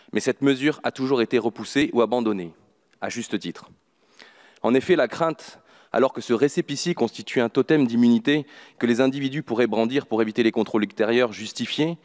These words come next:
que ce récépissé soit un dispositif de défiance à nos forces de l'ordre, justifié, et justifie aujourd'hui encore que nous refusions sa mise en œuvre.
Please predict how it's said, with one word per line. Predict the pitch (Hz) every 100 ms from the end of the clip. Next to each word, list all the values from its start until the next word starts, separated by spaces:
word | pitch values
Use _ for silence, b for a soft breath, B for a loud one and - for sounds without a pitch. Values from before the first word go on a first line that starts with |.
| b b b -
que |
ce | 123
récépissé | 127 151 - 160 151 175
soit | 160 127
un | 123
dispositif | 127 143 131 131 139
de | 113
défiance | 110 123 - 135 123
à |
nos | 107
forces | 107 127 107
de |
l'ordre, | 110 117 135 143 B B B B
justifié, | 101 147 - 143 110 101 123 _ _ b b b -
et | 113
justifie | 139 - 143 - 135
aujourd'hui | 120 117 113
encore | 107 120 123
que | -
nous | 110
refusions | 113 - 117 120
sa | 123 110
mise | 104
en | 98
œuvre. | 90 78 80